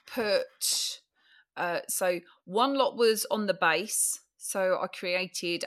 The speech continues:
a mound of <clears throat> paste on the board and kind of stuck them in, and then, um, it was pinned into the side, but the bottom one was a dummy cake, so that was okay.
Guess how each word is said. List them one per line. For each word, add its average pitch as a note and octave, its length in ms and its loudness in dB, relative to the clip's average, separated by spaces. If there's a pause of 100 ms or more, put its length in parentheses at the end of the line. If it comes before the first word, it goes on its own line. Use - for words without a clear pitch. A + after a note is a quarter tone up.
a F3+ 160 -4
mound F3 520 -6
of D#3+ 840 -4
<clears throat> C#4 420 4
paste - 560 2 (300)
on F#3+ 160 4
the F3 60 -6
board E3 500 -2 (920)
and F#3 120 -6
kind F#3+ 240 -2
of D#3+ 100 -2
stuck - 420 0
them F3+ 180 -4
in, E3+ 380 0 (140)
and D#3+ 260 -4 (100)
then, D#3+ 460 -4 (120)
um, D#3+ 300 -2 (360)
it G3 120 -2
was F3+ 120 -8
pinned G3+ 320 -4
into E3+ 280 -4
the E3+ 100 -10
side, D#3 460 2
but B2+ 80 -12
the D#3 80 -4
bottom F#3 320 -4
one D3+ 160 -10
was D#3 140 -12
a E3 60 -12
dummy D3+ 280 -4
cake, - 300 -10
so E3 160 -6
that E3 140 -4
was D#3 120 -12
okay. D3 540 -6